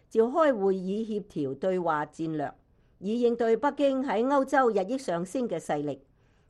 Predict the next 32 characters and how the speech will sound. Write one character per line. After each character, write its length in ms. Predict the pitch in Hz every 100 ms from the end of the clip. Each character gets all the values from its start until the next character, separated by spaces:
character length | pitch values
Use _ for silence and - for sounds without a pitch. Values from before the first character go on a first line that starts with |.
| -
諸 240 | 277 247
如 40 | 151
斯 220 | - 262
里 140 | 190
蘭 160 | 175 135
卡、 340 | - 196 190 - _ _
馬 220 | 185 208
爾 100 | 220
代 200 | 220 185
夫 320 | 185 - 240 233
參 360 | 294 254 233
與 180 | 180 175
一 140 | 214
帶 200 | 233 185
一 80 | 196
路 220 | 226 175 165
倡 280 | - 254
議 180 | 208 175
嘅 160 | 175 170
困 240 | 175 165
境， 240 | 151 139 175 - _ _ -
亦 140 | 220
都 140 | 226
使 120 | 381 220 247
好 140 | 277 233
多 120 | 208
國 240 | 240 208 -
家 260 | 247 233
引 260 | 190 185 196
以 140 | 175
為 220 | 180 131 131
鑑。 300 | 165 135